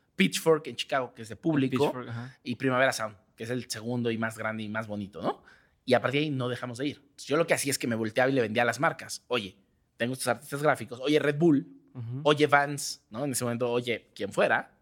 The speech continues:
Speaker 1: Jim Beam. "Me quiero llevar a estos artistas, vamos a hacer esto y te doy contenidos". Estamos hablando de que en ese momento no había ni Instagram,
Speaker 2: Ujú.
Speaker 1: ¿no?
Speaker 2: Ujú.
Speaker 1: Pero en Facebook, no sé qué, porque hacía unas firmas de, ve, ve dónde salió todo. Hacía unas firmas de autógrafos en, en cara dura
Speaker 2: Ujú.
Speaker 1: y ponía un backdrop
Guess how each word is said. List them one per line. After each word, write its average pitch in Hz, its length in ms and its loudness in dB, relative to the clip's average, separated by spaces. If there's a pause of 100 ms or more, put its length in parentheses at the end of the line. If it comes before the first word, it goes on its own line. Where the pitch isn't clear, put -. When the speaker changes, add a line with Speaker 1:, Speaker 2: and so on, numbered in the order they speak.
(120)
Speaker 1:
Jim 156 220 2
Beam. 151 360 2 (480)
"Me 139 100 2
quiero 175 140 4
llevar 180 100 6
a 165 60 4
estos 147 120 -2
artistas, 156 280 -2
vamos 156 200 4
a 156 40 6
hacer 156 60 4
esto 151 400 2
y 120 80 -4
te 117 120 -2
doy 131 120 4
contenidos". 143 520 0
Estamos 190 240 -4
hablando 175 200 0
de 175 40 -2
que 175 60 -2
en 160 40 0
ese 165 80 2
momento 170 200 -2
no 160 80 0
había 165 140 2
ni 147 160 4
Instagram, - 440 -2 (100)
Speaker 2:
Ujú. 131 400 -4
Speaker 1:
¿no? 170 280 4 (200)
Speaker 2:
Ujú. 123 120 -6
Speaker 1:
Pero 143 180 8
en 139 100 -2
Facebook, 185 360 2
no 170 100 2
sé 156 60 0
qué, 220 100 4
porque - 240 -8 (600)
hacía 151 260 2
unas 160 200 0
firmas 156 300 2
de, 160 60 -2
ve, 170 200 -4 (260)
ve 147 180 6
dónde 180 220 2
salió 131 280 2
todo. 123 280 0
Hacía 151 200 -2
unas 175 140 2
firmas 165 280 2
de 156 60 4
autógrafos 139 480 2
en, 120 280 -2
en 120 80 -14
cara 113 200 6
dura 147 400 4 (220)
Speaker 2:
Ujú. 107 220 -10
Speaker 1:
y 110 80 0
ponía 131 200 6
un 160 80 4
backdrop 156 500 4